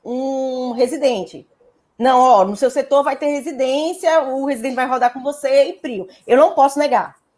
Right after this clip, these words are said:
porque tá dentro das minhas atribuições. Qualquer funcionário do Estado tá dentro das atribuições.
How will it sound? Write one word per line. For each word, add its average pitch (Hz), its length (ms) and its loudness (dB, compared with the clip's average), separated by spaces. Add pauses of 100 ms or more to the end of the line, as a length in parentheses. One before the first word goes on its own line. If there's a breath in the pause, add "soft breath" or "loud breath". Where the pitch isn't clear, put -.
(120)
porque 220 220 -4
tá 240 180 6
dentro 233 520 -2
das 247 140 0
minhas 240 200 -4
atribuições. 240 880 -8 (220)
Qualquer 254 400 0
funcionário 269 400 -2
do 233 60 -10
Estado 214 380 -4
tá 226 100 0
dentro 208 220 -8
das 214 80 -6
atribuições. 208 680 -10